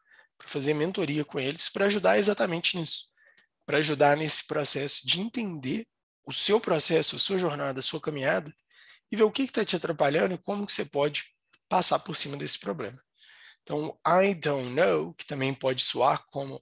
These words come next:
I don't know, seria, ah, o eu não sei,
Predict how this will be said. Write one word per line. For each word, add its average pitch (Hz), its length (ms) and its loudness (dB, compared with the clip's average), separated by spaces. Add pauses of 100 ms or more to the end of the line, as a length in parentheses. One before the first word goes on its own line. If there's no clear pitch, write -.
I 147 100 6
don't 175 120 4
know, 143 160 -2 (1300)
seria, 147 540 2 (1040)
ah, 113 240 2
o 117 260 -6
eu 117 160 -4
não 127 160 -6
sei, - 220 -2